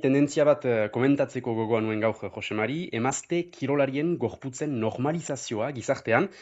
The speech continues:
Zeren urte askoz, babesleek, aktoreak, kantariak edo modeloak kontratatzen zituzten haien markaren promozioa egiteko, kirolariak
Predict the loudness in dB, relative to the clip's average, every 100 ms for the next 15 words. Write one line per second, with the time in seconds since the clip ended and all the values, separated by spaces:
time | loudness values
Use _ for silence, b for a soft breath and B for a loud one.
0 | B B B -8 -4 -4 0 0 2 0
1 | 0 -2 -2 0 0 -2 0 0 -2 -8
2 | -2 -2 -2 -2 0 -2 -2 -6 -4 -2
3 | -2 -2 -2 -4 -4 -4 -2 0 2 2
4 | 0 -2 -8 -6 -6 -8 -8 -10 -10 -14
5 | -10 -8 -8 -8 -8 -6 -6 -6 -6 -4
6 | -4 -4 -6 -6 -4 -2 -2 -4 -4 -2
7 | 2 2 B B B B -8 -2 -2 0
8 | -4